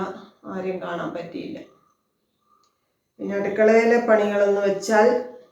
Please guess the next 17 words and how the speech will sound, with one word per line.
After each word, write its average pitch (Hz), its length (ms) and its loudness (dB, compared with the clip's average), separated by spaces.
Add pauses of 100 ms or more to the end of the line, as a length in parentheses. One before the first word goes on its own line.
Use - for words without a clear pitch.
(260)
ചോറും 196 680 0
കറികളും 180 600 -4
ഇരിപ്പുണ്ട്. - 460 -12 (1700)
വേറൊന്നും 220 420 0
വേണ്ട, 214 300 4 (400)
അതുകൊണ്ട് 190 340 -6 (600)
ഇനി 202 180 -6
ഇങ്ങനെയൊക്കെ 185 400 -2
അങ്ങോട്ട് 170 340 -6
പോട്ടെ. - 280 -6 (1900)
എന്തോ 240 220 6 (1700)
മഴ 233 320 4
പെയ്യുവാ, 196 400 2
മഴ 202 260 4
ചാറിക്കൊണ്ടിരിക്കുക. 196 840 2
സൈക്കിൾ 202 360 -2
എടുത്തോണ്ട് 185 400 -2